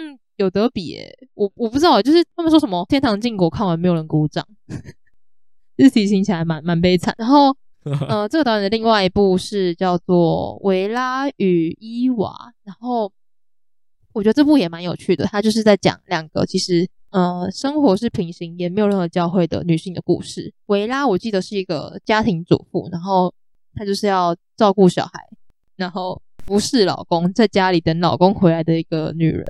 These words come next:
Speaker 1: 然后伊娃的话就是一个体操选手，那就是体操选手他们生活就是很辛苦啊，就是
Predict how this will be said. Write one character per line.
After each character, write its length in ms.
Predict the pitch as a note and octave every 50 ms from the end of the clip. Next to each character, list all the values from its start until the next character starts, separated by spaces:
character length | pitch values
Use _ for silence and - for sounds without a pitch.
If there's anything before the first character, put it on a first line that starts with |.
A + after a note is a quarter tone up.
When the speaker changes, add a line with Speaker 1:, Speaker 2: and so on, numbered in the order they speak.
| - - -
Speaker 1:
然 120 | - E3+
后 260 | E3+ F#3 F#3 F3+ F3+ - _ _ _ _ _
伊 140 | - A3+ A#3
娃 180 | A#3 G#3 F3+ E3+
的 60 | F3
话 140 | G3 G3 F3+
就 80 | F#3
是 80 | F3+ F#3+
一 40 | F3
个 80 | E3+ D#3+
体 160 | - E3 D#3
操 200 | - F#3 E3+ F3
选 160 | - E3 - -
手， 220 | - - - - - _ _ _ _ _ _ _ _ _ -
那 280 | A#3+ G3 F3+ E3 C#3+ - - - - - - - - - - -
就 120 | - A3
是 160 | G#3 G#3+ G3+ G3
体 160 | - - G3
操 120 | C4 D4
选 160 | C4+ A3+ G3
手 140 | G3 G3+ F3+
他 100 | F3+ G3+
们 140 | G3+ G3+ F#3+
生 140 | - G3 E3
活 120 | F3+ D#3+
就 60 | D#3+
是 80 | E3+ G3+
很 100 | F3+ C#3+
辛 240 | E3 - D#3 D3+ D#3
苦 200 | - - E3 -
啊， 180 | - - - -
就 120 | - -
是 360 | F3 E3+ E3+ D3+ C#3 C3+ -